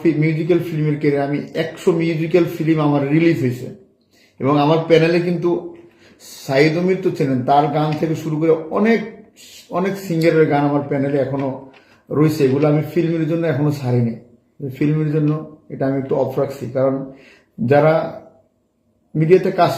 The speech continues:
করে তাদের অনেক রকমের একটা কানা ফুসফুসি থাকে। অনেকে বলে যে, "এখন এগুলো ছাড়া যাবে না, এখন এগুলো ছাড়েন না, এখন সিনেমা করেন," এই সেই, এরকম তো ছাড়া হয় না। তবে ভালো ভালো প্রজেক্ট আছে সামনে।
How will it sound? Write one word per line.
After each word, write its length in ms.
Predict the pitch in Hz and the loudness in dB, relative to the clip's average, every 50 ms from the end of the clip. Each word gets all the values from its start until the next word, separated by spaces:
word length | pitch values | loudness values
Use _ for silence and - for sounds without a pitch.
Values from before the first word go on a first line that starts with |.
| - | -2
করে 180 | - 170 143 127 | -2 0 0 0
তাদের 380 | 113 147 143 135 156 156 151 - | 0 0 0 2 2 0 0 0
অনেক 360 | 151 147 147 156 151 - 160 | -2 -2 -2 -2 -2 -2 0
রকমের 440 | 156 151 156 156 151 151 147 147 147 | 0 0 0 0 0 2 2 2 0
একটা 440 | 143 - 147 143 139 135 - - - - - _ _ _ - - 151 - | 0 -2 -2 0 0 -2 -4 -8 -14 -18 -20 _ _ _ -12 -12 -10 -4
কানা 260 | - 165 170 175 175 170 | -2 0 2 4 2 2
ফুসফুসি 480 | 160 165 151 160 156 156 147 - 156 | 2 -2 -4 -4 -4 -4 -4 -4 -4
থাকে। 440 | 123 123 127 127 127 139 127 123 123 - | -2 0 -2 -2 0 0 -2 -2 -4 -6
অনেকে 340 | - 147 151 160 156 180 156 135 131 131 110 | -6 -4 -2 -2 0 -2 -2 -2 -4 -6 -6
বলে 360 | 131 127 147 147 147 143 139 | -2 2 4 4 4 4 2
যে, 140 | 139 135 135 | 0 -2 -4
"এখন 240 | 147 139 - 156 147 | -4 -4 -2 0 0
এগুলো 260 | 143 139 143 143 139 | 0 0 0 0 -2
ছাড়া 260 | 135 - 143 143 139 | -2 -2 -2 -2 0
যাবে 200 | 139 139 135 135 | 0 0 -2 -2
না, 120 | 131 131 131 | -2 -4 -4
এখন 280 | 143 147 143 151 139 | -4 -6 -6 -6 -4
এগুলো 240 | 143 139 147 147 143 | -4 -2 0 0 0
ছাড়েন 340 | - - 147 143 139 135 131 | 0 0 -2 -2 -2 -2 -2
না, 280 | 127 131 131 131 - - - - - _ - | -2 -4 -4 -8 -10 -16 -20 -20 -20 _ -6
এখন 300 | - - - 151 151 147 | -4 -2 0 2 2 2
সিনেমা 380 | - - 151 147 147 147 147 | 2 0 0 2 4 4 2
করেন," 480 | 147 151 143 139 139 135 135 - - - - - _ - _ - | 2 2 0 0 0 -2 -2 -6 -8 -12 -18 -20 _ -20 _ -4
এই 220 | - 147 156 165 156 | 0 2 2 2 2
সেই, 240 | 156 - 151 147 | 0 0 0 2
এরকম 320 | 151 156 156 147 165 165 160 | 2 4 2 2 -2 -4 -2
তো 140 | - 190 160 | 0 0 0
ছাড়া 300 | - - 156 151 147 147 | 0 0 0 2 4 4
হয় 100 | 143 127 | 4 2
না। 280 | 123 127 123 - - - _ _ _ _ _ | 0 -2 -4 -6 -10 -16 _ _ _ _ _
তবে 140 | - 151 165 | -6 -4 -2
ভালো 300 | 151 156 156 160 170 170 | 2 4 6 6 6 6
ভালো 140 | 180 175 165 | 4 4 2
প্রজেক্ট 460 | 170 170 160 156 147 147 160 156 160 | 0 0 -4 -4 -2 -4 -4 -4 -2
আছে 220 | 147 143 - 151 | -4 -4 -4 -4
সামনে। 360 | 143 - 143 131 131 131 135 | -4 -4 -4 -4 -4 -6 -8